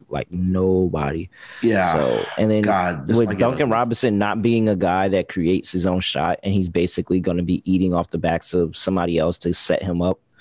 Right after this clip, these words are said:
Speaker 1: Uh, <sighs> ooh, that
Speaker 2: So,
Speaker 1: is, that
Speaker 2: so
Speaker 1: is tough pickings for the Heat, man.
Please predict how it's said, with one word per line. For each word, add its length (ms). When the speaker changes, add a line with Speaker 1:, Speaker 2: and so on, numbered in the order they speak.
Speaker 1:
Uh, 600
<sighs> 1500
ooh, 400
that 180
Speaker 2:
So, 140
Speaker 1:
is, 140
that 240
Speaker 2:
so 160
Speaker 1:
is 160
tough 340
pickings 340
for 120
the 60
Heat, 240
man. 360